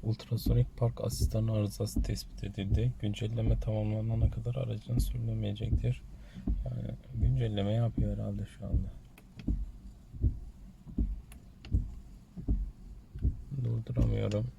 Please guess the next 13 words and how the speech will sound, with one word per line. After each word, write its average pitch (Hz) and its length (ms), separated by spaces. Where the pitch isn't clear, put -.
Yani 117 240
hiçbir - 240
şekilde 110 380
durmuyor. 107 400
Çalışsın 127 500
bakayım. 104 340
Araç 120 280
kendini 110 400
yeniden 120 400
başlatıyor. 123 680
Tüm - 180
ekranlar 107 540
gitti. 123 800